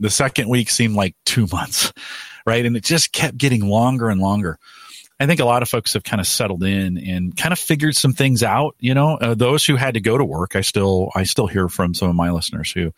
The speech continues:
are going in. Tony Rayner, who's a big fan of Home Gadget Geeks, sometimes pops out over here.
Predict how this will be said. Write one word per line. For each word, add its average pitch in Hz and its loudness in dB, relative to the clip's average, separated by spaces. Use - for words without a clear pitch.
are 104 0
going 98 2
in. 87 2
Tony 123 2
Rayner, 98 4
who's 101 0
a 90 0
big 95 -2
fan 98 2
of 87 -2
Home 98 2
Gadget 90 0
Geeks, 92 -2
sometimes 92 -4
pops - -6
out 80 -2
over 78 -6
here. 80 -6